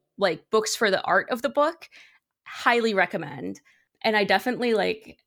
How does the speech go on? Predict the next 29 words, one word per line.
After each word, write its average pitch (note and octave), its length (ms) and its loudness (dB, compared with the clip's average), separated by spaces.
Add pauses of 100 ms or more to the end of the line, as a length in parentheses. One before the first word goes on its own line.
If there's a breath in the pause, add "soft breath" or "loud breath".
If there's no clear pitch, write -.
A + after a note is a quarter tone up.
(160)
am G3+ 160 2
gonna G3 200 2
check F#3+ 220 -2
out F3 140 2
her F#3 140 0
Instagram E3+ 440 -2
and E3 140 -6
stuff. - 220 0
She's F#3 220 -2
on E3 120 4
a D#3+ 60 -4
d-, F3+ 120 0 (120)
couple F3 200 -2
different F3 280 -4
social E3+ 280 -2
media D#3+ 240 -2
platforms E3 580 -4
because E3 420 -4 (460 soft breath)
the, F#3 280 0
the G3+ 60 0
strength B3+ 400 0
of F#3+ 60 -4
this - 180 -2
book E3 240 -4
was E3 180 -6
definitely B2 420 -4
in - 120 -8
the - 160 -8
artwork. - 380 -8